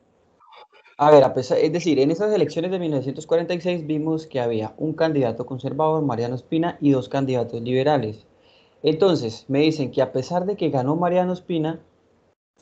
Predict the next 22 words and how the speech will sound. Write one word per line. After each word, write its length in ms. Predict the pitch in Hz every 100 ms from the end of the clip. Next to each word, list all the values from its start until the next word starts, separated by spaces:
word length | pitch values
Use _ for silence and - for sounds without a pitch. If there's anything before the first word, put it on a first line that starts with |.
| _ _ - 139
Gaitán 440 | 175 185 185 180
se 180 | - 175
afianzó 720 | 160 151 123 113 113 170 170
como 240 | 180 165
el 220 | 139 120 127
líder 480 | 175 165 147 147
indiscutible 680 | 143 123 123 - - 143 143
del 120 | 147 143
Partido 420 | 117 - 120 120
Liberal. 440 | 127 131 151 143
¿Por 180 | 113 113
qué? 300 | 190 226 - - _ _
Porque 260 | 135 127 120
había 240 | 120 143
sido 220 | 147 160
el 100 | 160
que 100 | 160
más 300 | 113 117 117
votos 420 | 127 147 143 143 135
había 360 | 110 113 117
logrado 640 | 120 131 127 131 127 117 117
reunir, 600 | 127 147 160 156 156